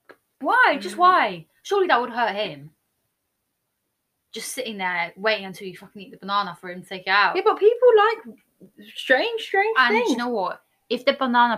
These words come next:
Speaker 1: peel wasn't on the, on the banana and you still ate that shit,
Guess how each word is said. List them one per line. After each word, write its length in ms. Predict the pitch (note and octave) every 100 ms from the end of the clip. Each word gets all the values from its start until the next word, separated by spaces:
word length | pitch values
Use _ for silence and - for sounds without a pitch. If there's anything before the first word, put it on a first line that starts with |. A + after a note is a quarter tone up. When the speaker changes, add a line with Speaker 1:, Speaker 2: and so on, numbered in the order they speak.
| -
Speaker 1:
peel 360 | F#3 E3 E3+ - _
wasn't 340 | F3 A#3+ A#3+ F#3+
on 140 | G3
the, 140 | F3+ - -
on 140 | F3+
the 100 | F3
banana 680 | E3+ F3 F#3+ G3 D#3 E3 G#3+ F3+
and 120 | F3+
you 80 | F3+
still 240 | - G3+
ate 180 | G3 F#3+
that 160 | E3+ -
shit, 360 | - D#3+ G3